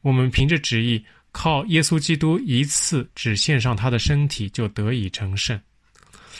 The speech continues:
经文中说：“照你的旨意行”，是指天父计划耶稣死在十字架上，跨时间与空间的，一次性为所有人赎罪。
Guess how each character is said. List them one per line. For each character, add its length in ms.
经 180
文 140
中 140
说 300
：“照 360
你 240
的 140
旨 220
意 160
行”， 320
是 160
指 240
天 340
父 240
计 280
划 260
耶 160
稣 200
死 200
在 100
十 160
字 100
架 220
上， 180
跨 260
时 180
间 320
与 120
空 240
间 240
的， 160
一 180
次 240
性 220
为 100
所 240
有 140
人 160
赎 200
罪。 220